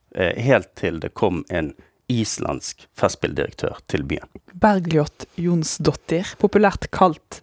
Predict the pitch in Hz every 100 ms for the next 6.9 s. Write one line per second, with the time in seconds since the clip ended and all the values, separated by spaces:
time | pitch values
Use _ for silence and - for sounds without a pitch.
0 | - 165 170 165 160 277 - - - -
1 | - 302 311 240 214 247 254 214 202 -
2 | - - - 202 214 262 302 - - 175
3 | 170 - - 185 277 277 156 208 175 165
4 | 180 180 - - 160 156 151 - 156 220
5 | 196 190 180 180 190 175 - - 180 170
6 | 151 151 - 165 160 156 - 175 285